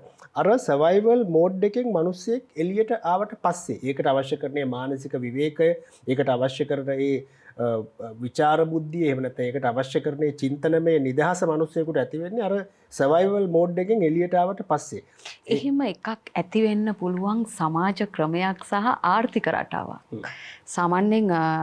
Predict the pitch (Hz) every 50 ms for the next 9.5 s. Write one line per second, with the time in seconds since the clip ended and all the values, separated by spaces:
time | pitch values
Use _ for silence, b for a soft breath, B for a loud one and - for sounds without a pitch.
0 | 160 156 - - 160 160 175 170 - - 196 180 - 196 220 185 160 147 151 156
1 | 180 190 180 - 208 202 202 196 175 160 151 156 - 170 180 185 196 185 - 165
2 | 156 - 160 170 180 180 175 175 180 202 220 269 320 311 B B B B B -
3 | - 175 175 175 - 202 - 220 208 - 226 220 220 208 233 226 196 165 127 151
4 | 151 175 180 175 165 165 156 151 147 - 151 - - - - 196 196 196 - 226
5 | 220 - 240 226 226 - 202 170 170 175 180 180 208 196 190 196 196 202 202 208
6 | 214 214 208 B B B B B B - - - 220 214 220 214 - - 202 -
7 | 220 226 226 240 247 226 202 185 170 165 160 160 156 160 175 170 180 202 202 180
8 | 160 151 160 156 - 156 151 - - 156 160 - - 160 170 143 127 113 - -
9 | - - - _ _ - - - - 220